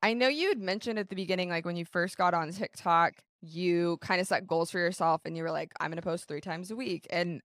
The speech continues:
I'm sure at that point it was, like, regardless of performance of the content because it was a new platform, it was new content that you were creating.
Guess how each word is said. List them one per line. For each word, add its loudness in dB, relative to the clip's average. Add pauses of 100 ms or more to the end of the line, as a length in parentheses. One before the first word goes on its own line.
I'm 2
sure 2 (140)
at 2
that 6
point 0
it -2
was, -6
like, -2
regardless -2
of -8
performance -6
of -2 (100)
the -4
content -2
because -2
it 0
was -4 (460)
a -2
new 2
platform, 4
it -2
was -6
new -2
content -4
that -4
you 0
were 0
creating. -6